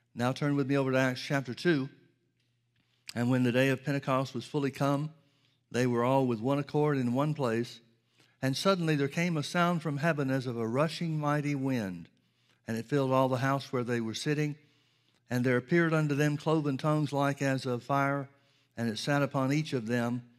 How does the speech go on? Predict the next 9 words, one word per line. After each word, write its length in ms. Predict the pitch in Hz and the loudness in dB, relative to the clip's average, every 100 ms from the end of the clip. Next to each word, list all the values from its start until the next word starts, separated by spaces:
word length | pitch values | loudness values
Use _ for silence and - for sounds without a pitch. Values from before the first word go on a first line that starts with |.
| _ _ _ _ _ | _ _ _ _ _
And 220 | 127 127 131 | -2 2 2
they 120 | 135 | 2
were 220 | 127 127 | 2 2
all 300 | 143 196 196 | 4 2 0
filled 360 | 190 190 180 170 | 0 0 2 0
with 120 | 151 | -2
the 80 | 143 | 0
Holy 320 | 160 165 156 | 0 0 0
Ghost, 560 | 160 139 98 - - | 0 0 -4 -14 -20